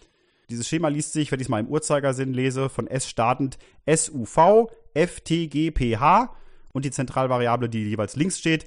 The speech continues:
geht mit dem Plus ein und die Zentralvariable, die jeweils rechts steht, geht mit dem Minus da ein. Und so können wir uns diese thermodynamischen Potenziale auch zusammenbasteln,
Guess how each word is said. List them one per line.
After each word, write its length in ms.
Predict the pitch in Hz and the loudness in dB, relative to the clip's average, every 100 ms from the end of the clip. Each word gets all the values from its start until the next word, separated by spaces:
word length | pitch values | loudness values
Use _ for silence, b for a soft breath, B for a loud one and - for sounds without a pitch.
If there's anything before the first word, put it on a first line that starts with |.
| b b - | b b -4
geht 180 | 127 | -2
mit 100 | 113 | -2
dem 80 | 104 | -4
Plus 300 | - 208 - | -2 -2 -2
ein 240 | 143 156 151 | 0 2 2
und 60 | |
die 60 | 131 | -2
Zentralvariable, 800 | 131 123 123 123 117 110 113 117 | -8 -6 -2 0 0 0 -2 -4
die 120 | 104 | -4
jeweils 300 | 98 92 - | -4 -4 -4
rechts 200 | 123 - | -6 -6
steht, 280 | - 117 - b b | -4 -4 -6 b b
geht 180 | - 110 | -8 -6
mit 100 | 104 | -4
dem 120 | 95 | -2
Minus 320 | 98 127 107 - | 0 2 0 -4
da 140 | 78 | -10
ein. 260 | 82 120 175 | -6 -6 -6
Und 160 | 113 | -4
so 100 | 156 | -2
können 160 | 160 147 | 0 -2
wir 60 | |
uns 80 | 135 | -4
diese 200 | 120 110 | -6 -8
thermodynamischen 760 | - 123 135 117 123 123 127 113 | -4 -2 -2 -2 -2 -4 -6 -4
Potenziale 760 | 120 113 104 - 104 147 147 | -4 -4 -4 -2 0 2 2
auch 200 | 123 123 | 2 -2
zusammenbasteln, 1080 | - - 110 117 196 120 95 - - 127 247 | -2 -4 -2 0 0 -2 -4 -4 0 2 0